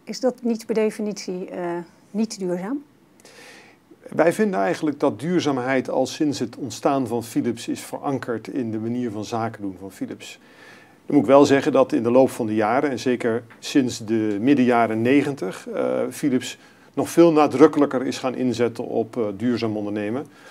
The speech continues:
Speaker 2: Onder meer door bijvoorbeeld producten zo te ontwikkelen dat ze minder energie nemen, eh, dat we kunnen gaan recyclen, eh, dat we geen schadelijke stoffen meer gebruiken.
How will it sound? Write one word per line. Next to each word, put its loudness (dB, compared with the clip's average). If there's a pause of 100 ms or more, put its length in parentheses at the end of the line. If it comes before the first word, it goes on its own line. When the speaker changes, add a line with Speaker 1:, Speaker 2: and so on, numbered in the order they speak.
(180)
Speaker 2:
Onder 4
meer 4
door 2
bijvoorbeeld 4
producten -2
zo 6
te -4
ontwikkelen -4 (380)
dat 0
ze -4
minder 0
energie -4
nemen, -4 (400)
eh, -6 (120)
dat 2
we -4
kunnen -6
gaan -8
recyclen, -4
eh, -4 (200)
dat -6
we -4
geen -4
schadelijke -8
stoffen -6
meer -6
gebruiken. -10